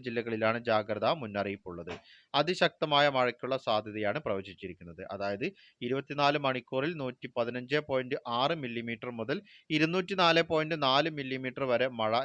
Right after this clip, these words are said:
ലഭിക്കുമെന്നാണ് അതിശക്തമായ മഴ എന്നതുകൊണ്ട് കേന്ദ്ര കാലാവസ്ഥാ വകുപ്പ് അർത്ഥമാക്കുന്നത്. ഇനി അടുത്തതായി പങ്കുവെക്കുന്ന അറിയിപ്പ്, ഈ വർഷത്തെ ഓണക്കിറ്റിന്റെ വിതരണം ഈ ഒരു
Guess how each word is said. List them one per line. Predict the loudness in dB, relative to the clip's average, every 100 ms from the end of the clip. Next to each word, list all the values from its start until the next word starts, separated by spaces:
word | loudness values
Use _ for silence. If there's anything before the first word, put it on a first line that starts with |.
| 0
ലഭിക്കുമെന്നാണ് | -6 -6 -8 -8 -4 -4 -4 -4
അതിശക്തമായ | -6 -6 -8 -8 -6 -2 -2 -2
മഴ | -2 -2 -2 -4
എന്നതുകൊണ്ട് | -10 -10 -8 -6 -2
കേന്ദ്ര | -2 -4 -6
കാലാവസ്ഥാ | -4 -4 -6 -6 -8 -6
വകുപ്പ് | -8 -6 -6 -6
അർത്ഥമാക്കുന്നത്. | -8 -10 -10 -14 -16 -16 -16 -20 _ _ _ _ _ _ _ -10
ഇനി | 0 2
അടുത്തതായി | 2 2 2 2
പങ്കുവെക്കുന്ന | -2 -2 -4 0 2
അറിയിപ്പ്, | 4 0 0 -2 -2 -10 -2
ഈ | 4 6
വർഷത്തെ | 4 2 0 0 4 4
ഓണക്കിറ്റിന്റെ | 4 0 -4 -6 -6 -4
വിതരണം | -4 -4 -6 -4
ഈ |
ഒരു | -2